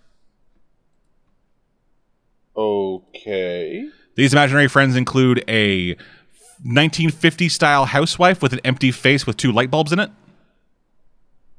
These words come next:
Speaker 2: Uh, a, an abominable snowman that's a cross between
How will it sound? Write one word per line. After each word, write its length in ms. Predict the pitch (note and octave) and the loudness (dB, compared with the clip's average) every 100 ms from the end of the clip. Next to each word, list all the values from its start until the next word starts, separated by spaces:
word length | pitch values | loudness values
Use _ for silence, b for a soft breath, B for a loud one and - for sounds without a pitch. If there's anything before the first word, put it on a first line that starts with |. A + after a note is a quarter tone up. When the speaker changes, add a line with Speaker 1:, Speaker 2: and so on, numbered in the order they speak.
| - _ _ _ _ - - - _ _ _ _ _ _ _ _ _ _ _ - | -20 _ _ _ _ -20 -20 -20 _ _ _ _ _ _ _ _ _ _ _ 0
Speaker 2:
Uh, 360 | A#2+ A#2 A2+ - | 4 4 2 0
a, 340 | A#2 A2+ A2 A2+ | 0 2 2 0
an 140 | A#2 | 0
abominable 420 | G#2+ D3 F3 D#3+ | 0 2 2 0
snowman 480 | C#3+ E3 D#3 D3 C#3+ | 0 0 2 4 2
that's 80 | B2+ | -2
a 60 | |
cross 280 | - C3 C3 | -2 0 2
between 520 | C3 - B2+ B2 A#2+ | 0 -4 -2 0 0